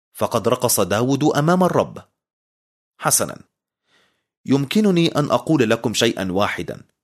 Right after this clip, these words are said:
وهو أنه لم يرقص بالطريقة التي يرقص بها الناس اليوم.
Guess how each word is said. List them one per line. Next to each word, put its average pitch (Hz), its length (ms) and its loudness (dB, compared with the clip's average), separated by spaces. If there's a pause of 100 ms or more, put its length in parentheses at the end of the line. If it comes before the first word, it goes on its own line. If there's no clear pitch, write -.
(320)
وهو 101 260 0
أنه 110 360 0
لم 147 300 0
يرقص 147 520 2
بالطريقة 92 840 0 (280)
التي 90 360 -4
يرقص 110 400 0
بها 95 200 -2
الناس 87 320 -4
اليوم. 82 360 -6